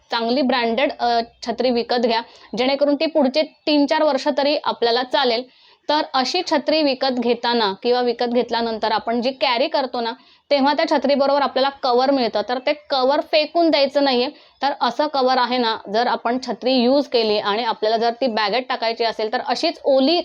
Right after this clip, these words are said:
छत्री आपण बॅगेत टाकायची नाहीये, जेणेकरून बॅगेतल्या इतर काही गोष्टी, अ, किंवा डॉक्युमेंट्स हे ओले होतील आणि पर्ससुद्धा लवकर खराब होते, कारण मग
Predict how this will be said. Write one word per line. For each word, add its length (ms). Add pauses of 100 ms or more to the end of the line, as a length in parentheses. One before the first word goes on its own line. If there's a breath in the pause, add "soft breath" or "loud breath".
छत्री 220
आपण 240
बॅगेत 320
टाकायची 400
नाहीये, 280 (360 loud breath)
जेणेकरून 400
बॅगेतल्या 420
इतर 360
काही 340 (100)
गोष्टी, 520 (320 loud breath)
अ, 280
किंवा 180
डॉक्युमेंट्स 640
हे 180
ओले 240
होतील 380 (340 soft breath)
आणि 380
पर्ससुद्धा 600
लवकर 460
खराब 280
होते, 220
कारण 360
मग 120